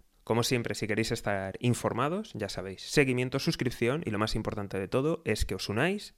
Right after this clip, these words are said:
al escuadrón de notificaciones. Dejo los links en la descripción.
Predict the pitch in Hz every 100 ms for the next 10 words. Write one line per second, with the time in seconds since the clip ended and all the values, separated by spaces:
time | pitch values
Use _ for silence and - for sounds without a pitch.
0 | _ 113 104 - - 113 190 180 104 98
1 | - - - - 95 107 - 90 107 110
2 | 98 110 202 - 104 98 92 - 95 -
3 | 104 107